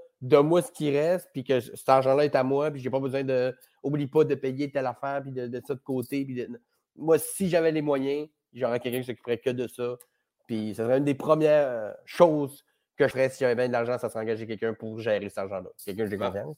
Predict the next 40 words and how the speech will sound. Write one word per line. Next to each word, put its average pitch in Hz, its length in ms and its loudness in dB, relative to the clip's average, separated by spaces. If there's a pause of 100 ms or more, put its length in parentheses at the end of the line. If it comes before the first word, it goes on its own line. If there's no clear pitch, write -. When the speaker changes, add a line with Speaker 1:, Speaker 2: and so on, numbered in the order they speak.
Speaker 1:
évidemment. 113 320 -6
Speaker 2:
ma 120 100 -4
première 143 300 -2
année 143 260 -2
que 131 60 -12
j'ai 131 80 -6
eu 135 240 -4
une, 123 220 -12
une 110 180 -12
comptable, 123 600 -2
tu - 80 -16
sais, 143 140 -8
puis 123 180 -16
que - 60 -20
ça 117 120 -6
a - 40 -2
été, 127 380 -6
euh, 110 240 -2 (300)
c'était - 140 -6
la 131 120 2
transition 147 880 -4 (920)
ostéo-ergo 147 1160 -2
vers 135 320 2
l'humour. 139 560 -2
Fait 135 180 -4
que 110 60 -14
je 123 40 -14
m'étais 127 260 -8
dit, « 120 300 -8
Hey, 147 460 -2 (300)
vu 123 160 -8
que 180 60 -6
j'avais 143 240 -2
déjà 127 240 -4
fait 160 240 -6
une 131 140 -6
année 127 280 -4
fiscale 143 600 -2
en 117 140 -4
ergothérapie, 120 1040 -8